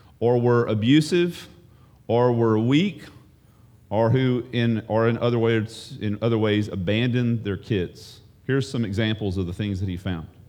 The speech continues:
as examples. Sigmund Freud. Father was well known to be a per-, a sexual pervert. Even Sigmund Freud wrote about his dad and the things his dad did in front of he, he and his, uh, siblings. Just horrible stuff. Thomas Hobbes.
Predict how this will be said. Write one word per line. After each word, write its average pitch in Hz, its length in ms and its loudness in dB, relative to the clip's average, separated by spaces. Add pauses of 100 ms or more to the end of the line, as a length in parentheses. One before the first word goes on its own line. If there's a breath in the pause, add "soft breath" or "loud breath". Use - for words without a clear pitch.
(100)
as 98 140 -4
examples. 92 640 -6 (240 soft breath)
Sigmund 131 420 0
Freud. 135 320 2 (760 soft breath)
Father 139 220 2
was 113 140 2
well 139 380 4
known 139 560 2 (480 loud breath)
to 113 80 -4
be 135 200 4
a - 40 2
per-, 143 320 0
a 107 60 2
sexual 135 560 -4
pervert. 107 500 -2
Even 139 280 0
Sigmund 139 420 -2
Freud 147 400 0
wrote 131 220 2
about 113 240 0
his 95 160 -2
dad 127 260 2
and 107 100 -4
the 98 60 -2
things 123 300 -4
his 110 100 -6
dad 113 300 0
did 123 180 0
in 101 140 -2
front 139 200 -2
of 101 140 -4 (240 loud breath)
he, 135 240 0
he 139 160 2
and 139 140 2
his, 98 280 -2
uh, 104 360 0 (160 loud breath)
siblings. 113 720 -2
Just 127 220 -6
horrible 139 360 -2
stuff. 95 340 -6 (600 soft breath)
Thomas 143 340 0
Hobbes. 160 720 0